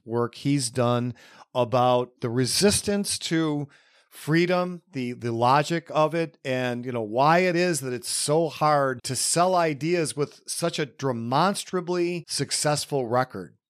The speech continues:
When you look around the world, everywhere that's become more capitalist, for instance, poverty has gone down. In no case has a country become more socialist and has poverty gone down.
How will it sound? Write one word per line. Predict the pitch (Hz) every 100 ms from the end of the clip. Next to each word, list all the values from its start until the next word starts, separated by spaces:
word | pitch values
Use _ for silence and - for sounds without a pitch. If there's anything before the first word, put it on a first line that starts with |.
| _ _ -
When | 120
you | 127
look | 131 175 170
around | 160 160 165
the | 143
world, | 143 160 170 175 160 _ _ _
everywhere | 185 196 226 214 202 196
that's | 185 175
become | - 160 - 160 160
more | 151 151 147
capitalist, | - 151 156 151 123 117 -
for | 127 120
instance, | 120 - 127 123 - - _ _ _ -
poverty | 147 147 156 147 135
has | 120
gone | 127 127 123
down. | 120 123 113 95 - _ _
In | 170 156 151
no | 165 202 214
case | - 196 190 117 -
has | 131 131
a |
country | - 160 156 - 143
become | 139 - 135 131 -
more | 127 143 175 160
socialist | - 165 175 - 123 104 98 - - _ _ _
and | 127 123
has | 120 113
poverty | - 143 139 135 123
gone | 127 120 117
down. | 117 127 110